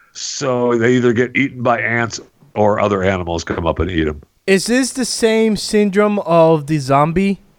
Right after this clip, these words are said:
Speaker 2: Remember that?
Speaker 1: Yeah, well, that was zombie ants, though, right?
Speaker 2: Yeah, that was the zombie ants that, you know, made crazy things happen to the animals.
Speaker 1: Yeah.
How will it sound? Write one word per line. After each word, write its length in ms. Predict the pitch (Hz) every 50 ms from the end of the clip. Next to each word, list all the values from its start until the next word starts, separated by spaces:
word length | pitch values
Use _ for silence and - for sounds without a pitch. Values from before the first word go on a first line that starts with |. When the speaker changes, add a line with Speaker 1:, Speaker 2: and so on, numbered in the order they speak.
| _ _
Speaker 2:
Remember 260 | 151 160 175 185 185
that? 280 | 185 196 190 185 175 - _ _ _ _ _ _ _ _ - 151 -
Speaker 1:
Yeah, 280 | 147 160 180 180 - -
well, 200 | 160 147 143 135
that 160 | 127 131 156 175
was 100 | 165 120
zombie 340 | 98 127 123 123 120 120 101
ants, 280 | 101 127 143 139 - -
though, 140 | - 95 87
right? 200 | 85 101 151 190
Speaker 2:
Yeah, 160 | 196 170 151
that 80 | 160 175
was 120 | 190 185 165
the 80 | 156
zombie 400 | 143 147 170 180 190 185 208 196
ants 520 | - 175 175 175 170 175 180 - - - -
that, 340 | - 151 147 139 139 - -
you 140 | 143 143 139
know, 340 | 139 135 131 127 123 120 - _ _ _ _ _ _ _ _ _ _ _ _ _ _ _ _ _ _ _ _
made 600 | 113 120 131 147 156 156 156 151 151 143 127 - - _ _ _ _
crazy 500 | - - - 175 160 156 147 - - 160
things 320 | 143 - 151 147 143 127
happen 320 | - 143 135 131 - 135 131
to 120 | - 139
the 140 | 123 123 127
animals. 240 | 131 131 127 123 113
Speaker 1:
Yeah. 240 | 117 123 143 139